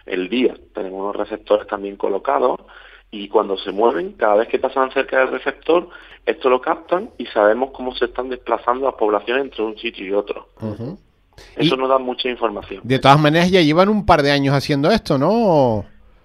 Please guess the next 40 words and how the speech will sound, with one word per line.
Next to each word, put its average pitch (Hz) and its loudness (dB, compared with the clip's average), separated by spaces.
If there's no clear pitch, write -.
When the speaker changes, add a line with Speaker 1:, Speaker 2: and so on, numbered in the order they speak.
Speaker 1:
Este 139 -4
es 180 -8
el 156 0
cuarto 151 2
año 110 0
que 110 4
llevamos 110 4
haciendo 110 2
esto, 151 -2
llevamos 131 2
casi 120 -4
ciento 156 -2
cincuenta 139 -2
rayas 120 0
marcadas. 120 0
Esto 117 -2
es 123 4
un 120 -4
gran 117 0
número 117 0
para 98 0
entender 98 -2
mucho 135 -6
mejor 135 0
la 110 2
ecología 101 0
de 120 -2
esta - -8
especie 143 -4
y 120 -4
la 113 2
verdad 104 2
que 123 -6
estamos 120 -2
muy 117 -4
contentos 120 -2
de 139 2
los 120 4
resultados 110 0
preliminares 117 -2